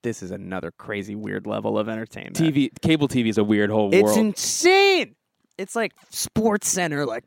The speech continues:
Speaker 1: boom, boom, boom, Joe Biden versus <laughs> like, it's, it's wild. And there's, like, crazy
Speaker 2: Yeah.
Speaker 1: graphics going everywhere, and I'm like, "This is how a lot of people get their information."
Speaker 2: Oh, yeah.
Speaker 1: Most people.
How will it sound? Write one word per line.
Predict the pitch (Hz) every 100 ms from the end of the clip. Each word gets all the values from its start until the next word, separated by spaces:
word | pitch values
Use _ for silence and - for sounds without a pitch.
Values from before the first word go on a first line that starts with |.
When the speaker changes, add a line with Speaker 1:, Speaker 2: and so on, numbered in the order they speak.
| -
Speaker 1:
boom, | 202 165 156 -
boom, | 170 160 143 123
boom, | 156 165 135 104
Joe | 120 131 120 151
Biden | 151 135 113 117 107 101 107
versus | 143 127 104 - 107 92 95 - _ - - -
<laughs> | - - - -
like, | 254 - -
it's, | 302 - - 254 - - 214 202 160 -
it's | 214 180 - 104
wild. | 147 117 107
And | 135
there's, | 127
like, | -
crazy | - 185 123 113
Speaker 2:
Yeah. |
Speaker 1:
graphics | 180 185 175 156 -
going | 180 170
everywhere, | 170 160 160 160
and | 160
I'm | 127
like, | 120 -
"This | 208
is | 226
how | 214
a | 131
lot | 131 165
of | 170
people | 143 143 175
get | 139 -
their | 175
information." | 180 220 240 247 233 196 120
Speaker 2:
Oh, |
yeah. | 120 90 - _ _
Speaker 1:
Most | 170 220 214
people. | 220 208 185 185 143 113